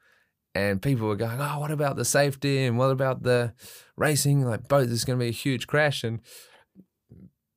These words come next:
to be honest, maybe there will be in the early stages. But I also think as humans, as sailors, as people, we're gonna learn that that's our,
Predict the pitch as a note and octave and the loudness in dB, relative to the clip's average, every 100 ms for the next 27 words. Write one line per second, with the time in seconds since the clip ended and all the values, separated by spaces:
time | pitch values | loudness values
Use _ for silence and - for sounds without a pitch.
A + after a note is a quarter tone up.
0 | _ - G#2 B2+ F3+ F#3 A2 F#2 G2 B2 | _ -4 -2 0 0 0 -2 -2 0 2
1 | A#2 G#2+ G#2 D#3 E3+ A2 - F#2 - G2+ | 2 2 4 4 4 2 -4 -10 -8 -2
2 | G2+ G2 G2 F#2 F2 G#2+ A#2+ A#2+ F2 - | 0 2 2 0 0 2 2 2 -6 -8
3 | - F2 - - G#2+ C#3 G2 F#2 G2 D2 | -4 -4 -4 -4 -2 -2 -4 -4 -6 -8
4 | - - F#2+ F2+ - - A2+ A2+ A2 F#2+ | -12 -4 -4 -4 -6 -4 -2 0 -2 -2
5 | F#2 E2+ - G#2 G#2+ G#2 G2 F2+ F2 B2+ | -2 -2 -2 2 4 4 0 -4 -4 -2
6 | A#2 F#2+ F#2 G2+ F#2 F#2 - - _ _ | 2 2 2 2 0 -2 -8 -20 _ _
7 | - C3 B2 F2 F2 - - G2 - - | 0 4 4 4 0 -4 -4 -2 0 2
8 | F2 F2+ F2+ | 2 2 0